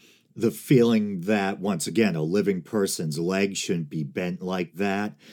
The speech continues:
And I think some people speculated maybe they broke her legs, and maybe they did, but maybe it was post-mortem, because the odd thing is her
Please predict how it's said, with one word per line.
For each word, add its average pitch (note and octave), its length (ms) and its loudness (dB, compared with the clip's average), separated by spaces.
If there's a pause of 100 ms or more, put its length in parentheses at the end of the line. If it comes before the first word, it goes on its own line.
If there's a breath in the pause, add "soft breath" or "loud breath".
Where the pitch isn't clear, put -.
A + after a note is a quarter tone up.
(140)
And A#2 80 -2
I B2+ 80 2
think D#3+ 260 2
some A#2 380 0
people A#2 340 -2
speculated G2+ 920 2
maybe E2+ 320 0
they D#2 200 0
broke E2+ 420 0
her D#2+ 160 -2
legs, F2+ 640 -4 (440)
and A2+ 160 -2
maybe A#2+ 260 6
they E2 240 0
did, G2 440 6
but E2+ 160 -6
maybe F#2 220 4
it F2 80 -2
was D2+ 160 -6
post-mortem, F2 1040 0 (320 soft breath)
because E2+ 720 -2 (340)
the A2+ 220 4
odd D3 340 4
thing G2+ 260 0
is D#2+ 360 -2
her G#2+ 480 -2